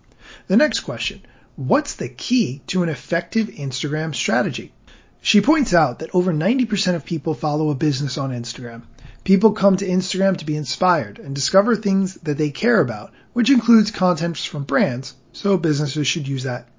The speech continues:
to their advantage. Again, her main tip is the same as the last answer, which is to experiment. Try using different parts of the platform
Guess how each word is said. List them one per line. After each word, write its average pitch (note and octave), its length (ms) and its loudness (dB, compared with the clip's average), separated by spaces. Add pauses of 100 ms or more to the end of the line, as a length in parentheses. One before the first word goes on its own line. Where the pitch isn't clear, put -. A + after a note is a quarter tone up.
(240)
to C3+ 120 -4
their A#2+ 140 -4
advantage. D3 500 0 (340)
Again, B3 320 6
her G#2+ 460 0
main A#3 380 4
tip - 420 2
is E3+ 280 6
the D3 100 -2
same F#3 260 4
as D#3 140 2
the D3 100 0
last D#3+ 340 4 (160)
answer, D#3+ 320 2
which F3 180 6
is F#3 120 6
to G#3 160 8
experiment. F#3+ 560 2 (460)
Try F3+ 280 4
using E3 380 2
different D#3 320 -2
parts D#3+ 280 -2
of C#3 80 -6
the C3+ 80 -6
platform G3+ 720 0